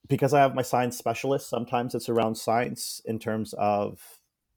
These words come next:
looking at integrated science programs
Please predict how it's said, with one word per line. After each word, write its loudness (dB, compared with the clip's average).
looking -2
at -4
integrated 2
science -4
programs 0